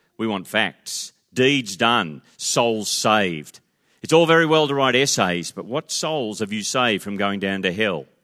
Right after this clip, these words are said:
Your excellent management of your school interests me, but how many children have been brought into the church by it?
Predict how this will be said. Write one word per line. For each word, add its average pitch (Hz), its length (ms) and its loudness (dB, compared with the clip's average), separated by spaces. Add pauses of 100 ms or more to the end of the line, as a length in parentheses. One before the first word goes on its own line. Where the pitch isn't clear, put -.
(400)
Your 123 220 2
excellent 165 540 0
management 147 480 0
of 110 100 -6
your 120 160 0
school 156 480 2
interests 196 460 0
me, 95 180 -2 (560)
but 85 140 -12
how 110 140 2
many 127 180 0
children 120 480 -2
have 87 100 -8
been 101 180 -2
brought 110 220 0
into 110 160 -6
the 107 120 -8
church 107 500 -4
by 98 260 -2
it? 71 100 -12